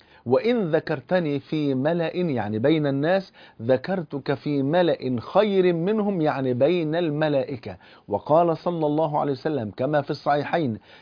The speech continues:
"مثل الذي يذكر ربه والذي لا يذكر ربه كمثل الحي والميت".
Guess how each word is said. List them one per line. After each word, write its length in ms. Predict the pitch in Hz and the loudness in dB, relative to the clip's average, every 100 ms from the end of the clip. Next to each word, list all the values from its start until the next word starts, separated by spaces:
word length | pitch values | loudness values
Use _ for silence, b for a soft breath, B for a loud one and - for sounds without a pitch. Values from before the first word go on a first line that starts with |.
| B | B
"مثل 580 | 107 120 147 - 151 151 | -2 0 0 0 0 0
الذي 680 | 151 139 147 139 143 143 131 | 0 0 0 0 -2 0 0
يذكر 720 | 143 135 104 - 139 135 127 | 0 -2 -10 -4 0 2 2
ربه 520 | 135 120 98 143 151 | 0 -2 -4 -4 -2
والذي 880 | 127 123 127 139 131 139 151 123 113 | -2 -2 0 0 0 0 0 -2 -2
لا 260 | 123 160 147 | -2 0 0
يذكر 580 | 139 160 151 120 143 143 | 2 2 0 -4 -2 0
ربه 580 | 131 147 170 135 175 185 B B - | 2 2 -2 0 -2 -2 B B -2
كمثل 600 | 139 127 160 - 135 127 | 0 2 0 0 0 0
الحي 600 | 120 107 - 180 185 185 | -2 -4 -2 -2 0 0
والميت". 720 | 180 170 156 180 143 98 | 2 2 2 0 0 -2